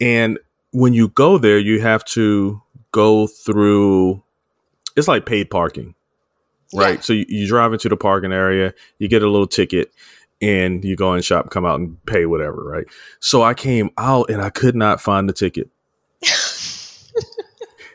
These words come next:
Speaker 1: Not, you know, and none of us spoke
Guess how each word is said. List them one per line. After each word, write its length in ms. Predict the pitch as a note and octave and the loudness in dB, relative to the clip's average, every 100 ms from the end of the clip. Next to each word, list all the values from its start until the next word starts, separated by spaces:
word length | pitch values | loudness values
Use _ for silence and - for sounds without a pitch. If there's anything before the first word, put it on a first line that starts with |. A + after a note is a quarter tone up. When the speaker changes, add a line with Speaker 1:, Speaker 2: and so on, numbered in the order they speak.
| _ | _
Speaker 1:
Not, 540 | C3 G#2+ A2 A2+ B2 G#2 | -4 0 2 4 2 0
you 120 | A2+ | -2
know, 80 | F#2+ | -2
and 240 | F#2+ G2 | -2 0
none 200 | G#2 A#2+ | 2 4
of 80 | A#2 | 4
us 260 | A2 A2 - - | 2 0 -4 -8
spoke 500 | - - F2+ E2+ | -8 0 0 0